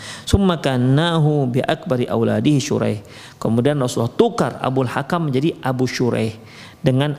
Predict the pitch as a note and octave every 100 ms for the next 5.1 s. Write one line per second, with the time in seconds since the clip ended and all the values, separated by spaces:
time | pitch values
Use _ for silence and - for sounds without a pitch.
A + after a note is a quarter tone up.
0 | D3 B2 C3 C#3 - - A#2+ A#2 B2 B2
1 | A#2 A#2 G#2+ A2 A2 A2+ G#2 - - -
2 | - - F#2 A2 C3 C3+ C3 B2 C3 C3
3 | - C#3 C3+ C3+ C3 C3 C3 C3 C3 B2+
4 | - C#3 C#3 C3 - C#3 - B2 C3 B2+
5 | B2